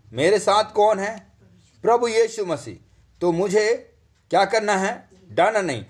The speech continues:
क्योंकि परमेश्वर ने, देखिए, हमें डर का नहीं, भय का नहीं, वरन सामर्थ का आत्मा दिया है। कौन सा आत्मा दिया है?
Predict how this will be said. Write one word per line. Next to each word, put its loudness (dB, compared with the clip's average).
क्योंकि -4
परमेश्वर 0
ने, -8
देखिए, 2
हमें -2
डर 2
का 2
नहीं, 0
भय -2
का 2
नहीं, 0
वरन 2
सामर्थ 0
का 0
आत्मा 0
दिया 0
है। -10
कौन 0
सा 2
आत्मा 2
दिया 2
है? -4